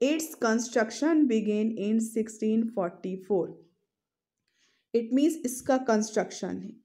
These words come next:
it means इसका, अ, कंस्ट्रक्शन जो है, अ, बनने, जो बनना स्टार्ट हुआ था, वो हुआ था सिक्सटीन फ़ोर्टी फ़ोर में, and it was completed, और ये कंप्लीट हुआ था सिक्सटीन फिफ्टी में। What? What?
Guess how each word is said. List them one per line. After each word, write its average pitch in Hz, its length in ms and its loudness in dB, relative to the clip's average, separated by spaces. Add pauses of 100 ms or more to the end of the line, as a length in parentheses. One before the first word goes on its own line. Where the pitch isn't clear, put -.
it - 200 -8
means 220 180 -2
इसका, 208 480 -2
अ, 190 260 -6
कंस्ट्रक्शन 190 640 0
जो 220 120 6
है, 226 280 6
अ, 185 500 -2
बनने, 202 440 2 (100)
जो 202 200 6
बनना 185 340 4
स्टार्ट 190 380 0
हुआ 180 220 2
था, 190 380 -4 (580)
वो 226 200 6
हुआ 269 240 6
था 294 180 6
सिक्सटीन 254 500 4
फ़ोर्टी 226 360 4
फ़ोर 220 340 6
में, 262 220 2
and 240 360 2
it 254 180 0
was 277 160 2 (140)
completed, 247 600 2 (260)
और 202 160 0
ये 240 180 2
कंप्लीट 214 420 -2
हुआ 202 200 2
था 240 180 0
सिक्सटीन 220 480 -4
फिफ्टी 175 340 -2
में। 160 280 -6 (460)
What? 226 220 4 (320)
What? 220 180 2